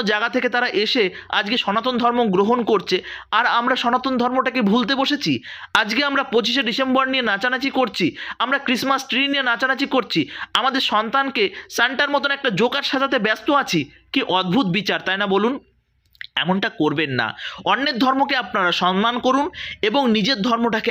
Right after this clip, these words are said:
আপনারা পালন করুন। অন্যের ধর্ম পালন করার মানে কো-, কোনো দরকার নেই, নিজের ধর্মটাকে পালন করুন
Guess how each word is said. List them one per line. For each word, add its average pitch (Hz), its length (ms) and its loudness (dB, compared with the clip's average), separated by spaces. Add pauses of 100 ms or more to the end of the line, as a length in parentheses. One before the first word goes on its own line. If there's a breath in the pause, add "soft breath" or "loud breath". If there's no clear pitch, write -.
আপনারা 175 280 0
পালন 156 380 0
করুন। 117 280 2 (260 loud breath)
অন্যের 226 340 2
ধর্ম 262 220 2 (140)
পালন 196 240 2
করার 208 320 0 (380 loud breath)
মানে 240 120 0 (100)
কো-, 269 180 -2 (100)
কোনো 330 120 0
দরকার 311 360 2 (100)
নেই, 185 180 2
নিজের 220 220 0
ধর্মটাকে 294 340 0
পালন 240 320 0
করুন 294 240 2